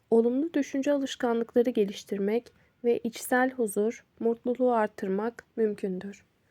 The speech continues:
Bu da yaşamınızı daha tatmin edici ve başarılı hale getirir. Görselleştirme ve duygusal deneyimleme. Düşünce kelime olarak tezahür eder. Söz, fiil olarak tecelli eder. Eylem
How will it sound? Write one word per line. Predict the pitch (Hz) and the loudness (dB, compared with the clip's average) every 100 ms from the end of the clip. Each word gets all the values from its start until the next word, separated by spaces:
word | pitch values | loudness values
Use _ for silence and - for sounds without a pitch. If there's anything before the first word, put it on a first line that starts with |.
| _ _ _ - | _ _ _ -4
Bu | 285 | 2
da | 269 | 2
yaşamınızı | 254 254 247 262 247 247 247 240 | 4 2 0 0 2 2 2 2
daha | 226 240 | 2 2
tatmin | 269 247 233 269 285 | 0 0 -2 -2 -2
edici | 294 302 349 381 | -2 -4 -2 0
ve | 294 | 0
başarılı | 254 262 262 247 240 | 0 2 0 2 0
hale | 226 214 208 | 0 -2 -2
getirir. | 190 190 214 214 - _ _ _ _ _ _ _ | -4 -6 -12 -14 -16 _ _ _ _ _ _ _
Görselleştirme | 247 240 233 233 214 214 - 202 196 226 254 262 _ _ _ | 2 2 0 -2 0 -2 -6 -6 -4 -2 -4 -6 _ _ _
ve | 240 240 247 | 2 2 0
duygusal | - 220 214 - 202 190 | -2 -2 -2 -4 -4 -2
deneyimleme. | 196 202 196 196 196 208 _ _ _ _ _ - _ _ _ _ _ _ | -6 -8 -8 -10 -12 -16 _ _ _ _ _ -20 _ _ _ _ _ _
Düşünce | 269 - 285 269 302 302 - | -8 -6 -4 -2 -2 -4 -4
kelime | 277 262 277 | -2 0 2
olarak | 269 220 202 196 | 2 2 0 -4
tezahür | - 208 208 196 196 | -4 -4 -4 -4 -6
eder. | 196 196 208 208 _ _ _ | -8 -10 -14 -16 _ _ _
Söz, | - - 233 240 320 - _ _ | -14 -4 -2 -2 -6 -12 _ _
fiil | - 269 254 | -6 -2 0
olarak | 226 196 190 190 | 0 0 -2 -4
tecelli | - 202 196 190 190 185 | -4 -4 -2 -4 -4 -6
eder. | 190 208 - _ _ _ _ - | -8 -14 -14 _ _ _ _ 2
Eylem | 233 226 220 | 2 2 0